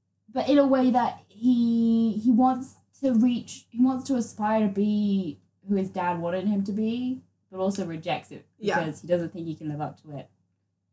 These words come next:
Speaker 2: I think he wants to be his dad.
Speaker 1: He wants to be his dad, yeah.
Speaker 2: Whereas I think with his relationship with his mom is more like, "I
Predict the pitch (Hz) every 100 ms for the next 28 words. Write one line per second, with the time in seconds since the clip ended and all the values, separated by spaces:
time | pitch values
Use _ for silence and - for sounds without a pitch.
0 | _ 349 762 571 254 226 269 277 220 196
1 | 196 240 220 190 - - - 269 311 214
2 | 202 180 147 160 - - - 254 262 -
3 | - 247 302 277 262 247 233 240 240 240
4 | 226 214 214 214 196 202 190 165 - _
5 | _ _ _ _ 214 214 208 208 196